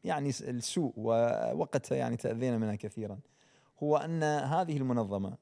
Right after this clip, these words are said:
قامت بعمل بحث مضني على مدى ثلاث سنوات بشأن نظام معين وانتهاكات لحقوق الإنسان. كان هذا المشروع ممول من قبل دولة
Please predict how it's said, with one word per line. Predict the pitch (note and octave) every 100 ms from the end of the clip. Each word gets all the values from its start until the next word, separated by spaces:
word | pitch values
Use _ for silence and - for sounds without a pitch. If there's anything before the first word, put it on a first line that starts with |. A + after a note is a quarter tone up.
| -
قامت | D3 D#3+ D3+ C#3
بعمل | C3+ C#3 D#3 C3+
بحث | - - -
مضني | C#3+ D3+ C3
على | G#2 A2+
مدى | B2+ B2+
ثلاث | B2 A#2+ -
سنوات | G#2+ G2+ F#2+ - _ _ _ _ _ _ -
بشأن | A#2+ D#3+ C3 B2
نظام | G#2+ G#2+ G#2
معين | F#2+ F#2 F#2+ F#2+
وانتهاكات | G#2+ A2 G#2+ A#2 G#2 G2 G#2+ G2+
لحقوق | G2 G2 - -
الإنسان. | A2 G#2 G2+ G2 B2+ _ _ _ - _ _ _ _
كان | - D#3+
هذا | D3+ F3+
المشروع | D#3+ C#3 - C#3+
ممول | B2 B2+ D3 D3+ D3
من | C3
قبل | A#2 B2+ B2 B2+ A#2
دولة | A#2 G2+